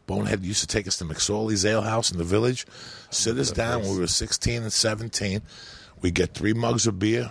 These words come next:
Speaker 1: for two dollars and a hot
Speaker 2: Yeah.
Speaker 1: dog or a bowl of chili. And then he'd go, "What do you want?" I'm like, "I don't know. What do you get?" And he goes, "Two Manals, barbiturates, heroin, whatever you want, I'll get."
Speaker 2: Yeah.
Speaker 1: I give him ten dollars and he give me eight Valiums.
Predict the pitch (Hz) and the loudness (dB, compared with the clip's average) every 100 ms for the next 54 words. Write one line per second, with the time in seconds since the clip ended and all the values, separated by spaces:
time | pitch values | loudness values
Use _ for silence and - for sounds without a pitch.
0 | - - 82 - 110 117 120 123 110 82 | -10 -6 -6 -2 0 2 2 0 -2 -4
1 | 82 104 92 110 110 95 80 85 98 90 | -2 0 0 0 0 0 0 2 2 2
2 | - 113 120 135 - - - - - - | 2 2 0 -4 -10 -20 -20 -20 -14 -4
3 | 85 90 82 85 92 95 85 69 - _ | 0 0 2 4 4 2 -2 -8 -18 _
4 | - - - _ _ - - - - - | -20 -20 -20 _ _ -20 -14 -8 -6 -4
5 | - - 95 87 76 82 76 120 101 69 | -2 -2 0 0 2 2 2 2 0 -4
6 | - - 113 110 107 101 98 101 - - | -4 -2 0 0 0 0 0 -2 -6 -10
7 | - - - - - 73 73 104 - 104 | -20 -20 -20 -12 -2 -2 0 0 0 2
8 | 101 98 - - - - 104 104 101 90 | 2 2 2 2 2 2 0 0 0 0
9 | 90 110 110 104 98 82 76 76 76 - | 0 2 2 4 2 0 0 -2 -4 -6
10 | - - 98 95 82 73 87 76 - 104 | -18 -12 -2 0 0 0 0 2 2 2
11 | 110 101 101 80 80 80 78 78 92 78 | 0 0 0 0 0 0 0 2 0 0
12 | 85 - - - | -2 -4 -6 -8